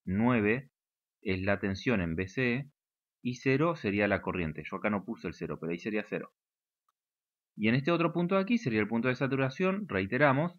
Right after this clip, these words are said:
sería seis coma doce de sa-, de corriente y cero de tensión en B C E.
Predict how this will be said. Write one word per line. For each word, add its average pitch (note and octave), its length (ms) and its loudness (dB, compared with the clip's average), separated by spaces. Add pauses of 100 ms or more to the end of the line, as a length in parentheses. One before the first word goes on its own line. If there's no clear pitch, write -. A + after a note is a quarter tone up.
sería F#2+ 520 2 (380)
seis A#2 500 0
coma A#2 320 2
doce D3+ 520 0 (280)
de F#2+ 160 -2
sa-, A2+ 260 -4
de G2+ 580 0
corriente C#3+ 680 0 (800)
y F3+ 220 2
cero C#3+ 580 2 (200)
de A2+ 180 0
tensión A#2+ 380 0
en A#2 100 2
B F#2+ 100 0
C F2+ 160 -6
E. C#3+ 180 -8